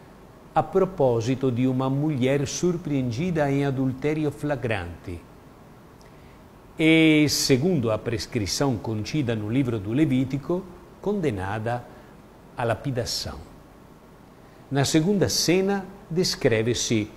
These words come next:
um breve e comovedor diálogo entre Jesus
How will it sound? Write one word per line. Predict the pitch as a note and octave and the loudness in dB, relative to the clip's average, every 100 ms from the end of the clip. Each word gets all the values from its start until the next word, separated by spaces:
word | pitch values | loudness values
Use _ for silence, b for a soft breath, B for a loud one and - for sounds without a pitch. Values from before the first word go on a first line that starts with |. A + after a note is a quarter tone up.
| - - - - | -20 -20 -20 -4
um | C#3+ C3+ | 0 2
breve | A#2 C#3+ B2+ G#2 A2 F#2+ - - - - - | 4 4 4 0 -4 -6 -8 -20 -20 -20 -8
e | C#3 C3+ | -2 -2
comovedor | - - F#3 F3+ D#3 C3 G#2+ C3 A#2+ | -2 0 2 4 4 4 6 4 4
diálogo | A2 G2 G2 G2+ G#2+ B2 B2 - - - - - | 0 0 0 -2 -6 -6 -10 -18 -20 -20 -20 -8
entre | C3+ B2 A#2 A2+ A2+ G#2 | -4 -2 -2 -2 -2 -4
Jesus | F2+ C3 A2 F3 G3+ G#3 - | 0 0 2 0 0 -4 -8